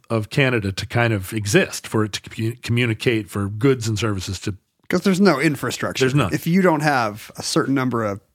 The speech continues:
Speaker 2: people who know what they're doing up there, there can't be communities or settlement or, or, uh, what? Is there already petro-,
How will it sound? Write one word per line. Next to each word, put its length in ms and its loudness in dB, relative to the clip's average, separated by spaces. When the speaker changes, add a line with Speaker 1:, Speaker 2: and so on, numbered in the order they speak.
Speaker 2:
people 300 0
who 80 0
know 160 2
what 160 0
they're 140 -2
doing 240 4
up 160 -12
there, 460 -8
there 120 -2
can't 260 0
be 140 -2
communities 500 -4
or 80 -8
settlement 480 -6
or, 160 -8
or, 380 -4
uh, 220 -6
what? 180 -2
Is 120 -4
there 140 2
already 300 2
petro-, 680 2